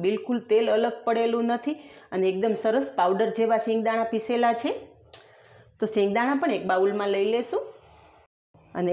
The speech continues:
એ જ મિક્સર જારમાં અહીંયા અમે પાંચ નંગ મરચાં લીધેલા છે. મરચાંનું પ્રમાણ તમારા સ્વાદ મુજબ વધારે કે ઓછું લઈ શકો. તો મરચાંના આ રીતે રફલી ટુકડા કરી અને મિક્સર જારમાં લઈ લેશું. ફ્રેન્ડ્સ, મારા ઘરમાં આ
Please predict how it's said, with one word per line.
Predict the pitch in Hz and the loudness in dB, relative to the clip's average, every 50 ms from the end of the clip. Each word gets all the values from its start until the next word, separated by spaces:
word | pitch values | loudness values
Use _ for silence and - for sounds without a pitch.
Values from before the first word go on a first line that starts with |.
| 202 | 2
એ | 214 | 2
જ | 214 208 202 | 2 2 2
મિક્સર | 208 208 - - 208 185 156 - | 2 2 2 0 0 0 2 0
જારમાં | 196 190 196 214 262 254 - - | 0 2 2 0 0 -2 -2 -2
અહીંયા | 185 175 208 214 208 226 | -2 0 2 2 2 2
અમે | 294 - - - - | 0 -2 -4 -6 -4
પાંચ | - 180 190 185 - 208 | -2 -2 -2 -2 -2 -2
નંગ | 208 240 277 262 196 | 0 2 2 2 2
મરચાં | 180 180 180 - 220 202 196 202 | 0 0 0 0 0 0 2 0
લીધેલા | 214 - 247 226 233 240 226 226 226 | 0 2 2 2 2 2 2 0 0
છે. | - 302 - - - 196 175 | -2 -4 -4 -4 -4 -4 -4
મરચાંનું | 170 165 - 208 180 175 185 180 190 | -4 -2 -2 -2 -2 0 0 -2 -2
પ્રમાણ | 185 185 185 175 180 180 | -2 0 0 -2 -2 -2
તમારા | 196 185 185 170 175 175 175 | -2 -2 0 0 -2 -2 -2
સ્વાદ | - 190 180 170 180 185 | -2 -2 -2 0 0 -2
મુજબ | 180 151 190 170 165 170 | -2 -2 -2 -2 -2 -2
વધારે | 175 - 190 180 190 208 202 - | -4 -2 -2 -2 -2 -2 -2 0
કે | 220 214 214 | 2 2 2
ઓછું | 220 220 - 240 226 | 2 2 0 -2 0
લઈ | 233 247 233 - | 0 -2 -2 0
શકો. | 269 262 262 - - - - - - - - - - - - - - - - - - | -2 -2 -2 -4 -10 -18 -20 -20 -20 -20 -20 -20 -20 -20 -20 -20 -20 -20 -20 -16 -10
તો | - 175 175 | -6 -2 -2
મરચાંના | 175 170 170 - 180 175 202 214 - | -2 0 0 0 0 0 0 0 0
આ | 180 165 | 0 0
રીતે | 170 165 - 180 170 180 | 0 0 -2 -2 0 0
રફલી | 185 185 214 196 175 | -2 0 0 0 0
ટુકડા | - 202 190 214 214 202 202 202 214 | 0 0 0 0 0 0 0 2 0
કરી | 220 247 349 - - | 0 0 0 0 -2
અને | 196 180 175 180 | -2 -2 -2 -2
મિક્સર | 175 - - 208 190 180 - | -4 -4 -2 -2 -2 -2 0
જારમાં | 202 190 190 202 208 202 202 208 | -2 0 0 0 0 0 2 2
લઈ | 214 226 240 | 2 2 2
લેશું. | 240 247 240 - 370 571 - - - - - - - - _ _ _ _ _ _ _ _ _ _ | 2 0 0 0 -2 -2 -4 -8 -18 -20 -20 -20 -20 -20 _ _ _ _ _ _ _ _ _ _
ફ્રેન્ડ્સ, | - 233 240 269 277 277 - 220 | -4 -2 0 0 0 0 0 0
મારા | 185 202 214 233 226 226 | 2 4 4 4 2 2
ઘરમાં | 220 208 220 226 226 226 - - 214 | 2 2 2 2 2 2 2 0 0
આ | 220 220 | 0 0